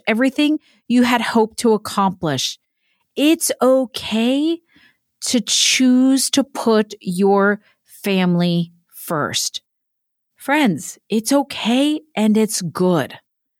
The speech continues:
You see, on Monday, I missed teaching my three classes because my guys were homesick. And quite honestly, there was no way that I was going to leave them at home to fend for themselves. They were both laid out.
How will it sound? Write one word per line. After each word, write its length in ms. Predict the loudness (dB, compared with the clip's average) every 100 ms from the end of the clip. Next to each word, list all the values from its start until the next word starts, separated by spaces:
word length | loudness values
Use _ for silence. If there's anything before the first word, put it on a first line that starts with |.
| _ _ _ _
You 80 | -2
see, 160 | 0
on 140 | 2 2
Monday, 560 | 2 2 2 2 0 0
I 160 | 2
missed 420 | 4 2 0 -4
teaching 440 | -2 -2 0 2 2
my 120 | 0
three 240 | 0 -2
classes 760 | 0 -2 -2 -2 -4 -2 -2 -6 _ _ _ -6
because 460 | -4 -2 0 0
my 240 | 0 0 0
guys 340 | 0 0 0
were 140 | 0
homesick. 840 | 2 2 2 0 -2 0 0 -2 -12 _ _ _ _ _
And 380 | -2 2 2 0 -4
quite 440 | -8 -2 0 2
honestly, 520 | 2 2 0 -2 -2
there 240 | -2 0 2
was 220 | 0 2
no 320 | 2 4 4
way 260 | 4 2 2
that 120 | 2
I 100 | 2
was 160 | 2 0
going 300 | 2 2 2
to 120 | 2
leave 300 | 4 4 4
them 140 | 4
at 140 | 2 0
home 300 | -2 -2 -4 _
to 160 | -4 -2
fend 360 | 0 0 0
for 120 | 0
themselves. 520 | 0 0 0 0 -2 -6 _ _ _
They 140 | -2
were 140 | 0 0
both 340 | 2 2 2
laid 380 | 0 0 2 0
out. 400 | -2 -6 -10 -16